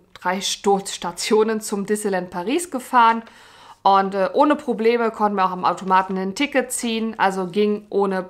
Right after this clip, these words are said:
Probleme. Wenn ihr ohne Auto unterwegs seid, ist das B and B in Torcy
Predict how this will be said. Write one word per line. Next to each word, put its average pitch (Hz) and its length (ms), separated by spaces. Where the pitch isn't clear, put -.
Probleme. 180 840
Wenn 196 140
ihr 196 320
ohne 185 320
Auto 160 220
unterwegs 175 340
seid, 190 160
ist 180 140
das 170 140
B 240 180
and 247 120
B 214 140
in 196 120
Torcy 190 520